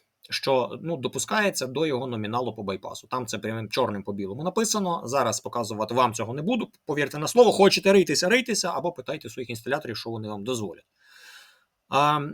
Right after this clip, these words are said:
значить, зрозуміла ця історія. І оцей момент є найцікавіший. Чому? Тому що в даному випадку,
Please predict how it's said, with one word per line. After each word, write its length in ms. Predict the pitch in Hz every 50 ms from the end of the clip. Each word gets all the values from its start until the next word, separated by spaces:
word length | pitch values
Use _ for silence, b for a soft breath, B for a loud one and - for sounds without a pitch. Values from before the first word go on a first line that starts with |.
| - -
значить, 540 | 151 151 156 - - 170 - - - - -
зрозуміла 600 | - 139 156 180 202 185 214 208 180 147 123 110
ця 140 | - - 107
історія. 460 | 104 92 - - - - 87 80 71 -
І 140 | - 180 208
оцей 380 | 214 220 208 214 - 294 311 269
момент 360 | 220 185 180 214 240 240 180
є 120 | 156 156
найцікавіший. 800 | 170 175 180 170 - 175 156 - 175 175 170 139 113 - - 92
Чому? 300 | - - 170 202 226 220
Тому 280 | 196 165 151 175 175 -
що 140 | - -
в 40 | -
даному 360 | 156 175 185 180 170 156 156
випадку, 580 | 143 151 - 247 247 269 - - 233 214 226